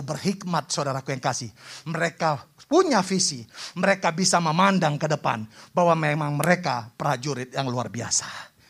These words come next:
Hari ini mendapatkan sesuatu, saudara? Hari ini mendapatkan sesuatu? Saya mau berkata, halo jemaat Tuhan, ini saatnya. Engkau yang takut dan gentar, pulang.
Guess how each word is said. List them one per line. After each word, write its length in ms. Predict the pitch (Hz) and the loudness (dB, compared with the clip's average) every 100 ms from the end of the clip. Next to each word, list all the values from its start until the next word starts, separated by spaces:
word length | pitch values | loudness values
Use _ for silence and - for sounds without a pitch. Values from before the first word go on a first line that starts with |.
| _ | _
Hari 240 | 208 220 | -6 -2
ini 80 | 226 | -2
mendapatkan 480 | 208 190 208 202 196 | 0 0 0 -2 -2
sesuatu, 320 | 190 196 196 | 2 2 2
saudara? 320 | 208 202 262 - _ _ _ _ - - | 0 -2 -4 -10 _ _ _ _ -20 2
Hari 200 | 220 226 | 4 8
ini 160 | 233 | 8
mendapatkan 240 | 220 208 214 | 8 6 4
sesuatu? 320 | 208 202 226 - _ _ _ _ _ _ _ _ _ | 4 2 2 -8 _ _ _ _ _ _ _ _ _
Saya 240 | _ - 220 | _ 2 4
mau 60 | 170 | 4
berkata, 240 | 165 151 | 2 0
halo 240 | 143 185 | 2 4
jemaat 320 | 175 170 147 175 | 4 2 0 0
Tuhan, 240 | 156 117 - _ _ _ _ _ _ _ - | -2 -2 -8 _ _ _ _ _ _ _ -4
ini 160 | 185 | 2
saatnya. 400 | 190 147 135 117 - _ _ _ _ _ - - | 2 2 -4 -10 -16 _ _ _ _ _ -20 -6
Engkau 320 | 170 175 170 160 | -2 -2 0 0
yang 240 | 156 156 | 0 -2
takut 320 | 170 185 180 | 0 -2 -2
dan 240 | 156 147 135 | -4 -4 -4
gentar, 400 | 135 131 110 - - _ _ _ _ _ _ _ _ _ _ _ _ _ _ _ _ _ _ _ _ _ _ _ _ _ _ _ _ | -4 -4 -6 -12 -20 _ _ _ _ _ _ _ _ _ _ _ _ _ _ _ _ _ _ _ _ _ _ _ _ _ _ _ _
pulang. 240 | - 120 | -10 -10